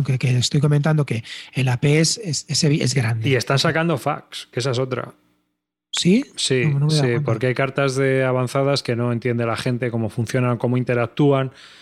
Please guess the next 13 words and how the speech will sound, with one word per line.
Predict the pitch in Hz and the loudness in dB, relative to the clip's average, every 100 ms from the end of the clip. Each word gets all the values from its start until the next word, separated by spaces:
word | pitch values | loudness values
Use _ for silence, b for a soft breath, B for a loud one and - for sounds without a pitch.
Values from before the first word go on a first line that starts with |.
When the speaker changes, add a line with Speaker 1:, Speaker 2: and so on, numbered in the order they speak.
| B B | B B
Speaker 2:
Con | - 127 | 0 2
respecto, | 127 - 135 - - 143 143 143 | 2 0 -4 -2 -2 0 0 -2
eh, | 147 143 - | -2 -4 -4
estaban | 139 135 131 | -4 -2 0
hablando | 127 127 127 | 0 2 0
el | |
otro | 123 123 | 0 0
día | 131 | 2
del | 127 113 | 0 0
tema | 127 127 | 0 0
de | 127 | 0
la | 123 | 0
tecnología. | 113 110 110 107 143 123 | -4 -4 -4 -2 0 0